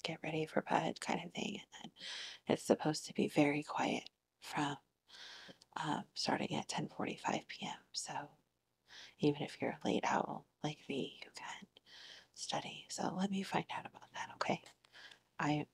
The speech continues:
no names mentioned. Um, it's just gonna be the counselor finding out what's going on. Okay? All right.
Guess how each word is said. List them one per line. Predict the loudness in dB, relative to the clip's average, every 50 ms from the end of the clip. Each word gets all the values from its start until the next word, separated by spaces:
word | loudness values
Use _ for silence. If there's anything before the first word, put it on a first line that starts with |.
| _ _ _ _ _ _ _ _ _ _ 0 4
no | 8 8 8 8
names | 8 4 0 0 -2 -6 -4 0 0
mentioned. | 0 0 0 -4 -2 0 0 0 0 -2 -6 -12 -20 -20 _ _ _ _
Um, | -8 -8 -6 -10 -12 -14 -14 -8
it's | -4 -2 -2
just | -2 -2 -4
gonna | -4 -2 -2 -2
be | -2 -2 -2 -2 -4 -6 -8 -10 _ -18 -18 -16 -16 -16 -16 -18 -18 -20 -20 -20 _ _ _ _ _ -20 -12
the | -4
counselor | 0 4 4 4 4 2 2 4 4 4
finding | 4 2 0 0 2 0 0 0
out | -2 -4 -4
what's | -6 -8 -10
going | -8 -6 -6 -6 -4 -6
on. | -8 -8 -10 -12 _ _ _ _
Okay? | -4 -4 -4 -4 -6 -8 -10 _ _ _ _ _ _ _ _ _ -8
All | -6 -6 -6
right. | -8 -8 -10 -14 -20 _ _ _ _ _ _ -14